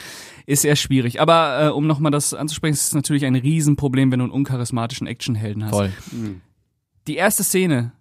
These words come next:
Speaker 1: wenn Jason Patridge mit dem Motorrad ins Bild reinspringt,
Speaker 2: Mhm.
Speaker 1: da weißt du schon, das, das
Speaker 2: Vorbei.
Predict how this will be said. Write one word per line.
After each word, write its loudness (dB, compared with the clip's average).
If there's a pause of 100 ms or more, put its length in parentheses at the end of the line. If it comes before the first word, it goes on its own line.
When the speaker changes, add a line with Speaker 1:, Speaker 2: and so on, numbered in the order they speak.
(160)
Speaker 1:
wenn 0
Jason 2
Patridge -4 (400)
mit 2
dem 4
Motorrad 2
ins -6
Bild 2
reinspringt, -4 (140)
Speaker 2:
Mhm. 0
Speaker 1:
da 4
weißt 2
du -6
schon, -4 (180)
das, -6
das -2
Speaker 2:
Vorbei. 4